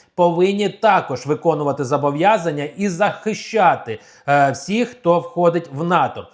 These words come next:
Але він сказав так: «Все, що стосується долі Гренландії, повинна вирішувати або сама Гренландія, або Гренландія з Данією. Це їхнє питання. І якщо хтось інший спробує... Захопити Гренландію, або нападе на Гренландію,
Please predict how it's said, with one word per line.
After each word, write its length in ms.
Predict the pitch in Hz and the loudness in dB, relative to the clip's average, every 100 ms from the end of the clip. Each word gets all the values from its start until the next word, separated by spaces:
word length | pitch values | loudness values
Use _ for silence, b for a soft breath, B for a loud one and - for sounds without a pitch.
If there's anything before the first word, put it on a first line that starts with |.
| B B | B B
Але 280 | 127 156 285 | 2 4 2
він 140 | 302 | -2
сказав 600 | 262 262 226 247 233 180 - | -6 -4 0 4 4 2 0
так: 340 | 202 185 - B B | 2 2 0 B B
«Все, 280 | - 190 247 | -4 0 0
що 180 | 247 247 | 0 -4
стосується 760 | 254 233 - 214 196 - 165 | -2 -4 -2 2 2 2 -4
долі 320 | 131 156 220 | 0 0 0
Гренландії, 880 | 220 240 247 208 185 175 165 156 156 B - | 2 2 0 2 2 2 -2 -4 -4 B -2
повинна 340 | 160 208 196 | 2 2 0
вирішувати 680 | 190 185 170 156 139 139 135 | 0 0 -2 0 -2 -2 -2
або 320 | 165 185 175 143 | 0 2 2 0
сама 320 | - 151 151 | -2 0 2
Гренландія, 800 | 135 160 175 240 262 254 254 - B | 0 0 2 2 2 2 2 -2 B
або 260 | - 147 175 | -2 2 2
Гренландія 680 | 156 170 170 214 226 202 202 | 2 -2 0 -2 -2 -2 -2
з 120 | 160 | -4
Данією. 580 | 135 214 214 156 127 113 | 0 2 2 0 -4 -8
Це 220 | - 170 | -4 -4
їхнє 480 | 165 185 233 226 202 | -2 -4 -6 -4 -4
питання. 720 | 202 208 208 226 151 110 95 b b - | 0 0 2 2 0 -4 -14 b b -4
І 80 | 147 | 0
якщо 380 | 170 170 233 | 0 0 -2
хтось 380 | 226 - 220 - - | -2 0 -2 -2 -12
інший 540 | 214 233 151 - 113 95 | -6 -4 -4 -8 -14 -14
спробує... 960 | - - 190 240 208 127 123 110 101 B B | -18 -4 2 4 4 2 -4 -4 -6 B B
Захопити 800 | 120 143 190 175 156 285 302 240 | -2 0 2 2 -2 -4 -2 2
Гренландію, 800 | 170 185 185 180 151 131 120 127 | 4 2 0 0 0 -2 -4 -2
або 340 | 147 156 165 165 | 2 2 2 0
нападе 500 | 143 - 135 180 247 | 0 -2 0 2 2
на 120 | 214 | 2
Гренландію, 640 | 156 170 165 151 135 117 | 0 2 2 0 0 -8